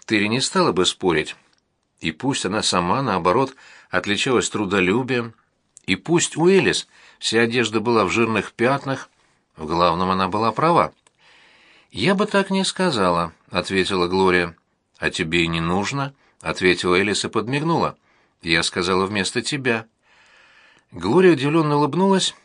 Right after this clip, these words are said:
и покачала головой. «И это точно будет как полноценная работа», — она всё ещё говорила вполголоса.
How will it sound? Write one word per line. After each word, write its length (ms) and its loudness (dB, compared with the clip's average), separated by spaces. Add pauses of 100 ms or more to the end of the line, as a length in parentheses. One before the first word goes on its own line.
(140)
и 80 -4
покачала 520 0
головой. 460 2 (1600)
«И 80 0
это 220 2
точно 400 0
будет 280 -2
как 220 -4
полноценная 640 -2
работа», — 540 0 (600)
она 220 -2
всё 200 0
ещё 240 0
говорила 420 2
вполголоса. 840 -2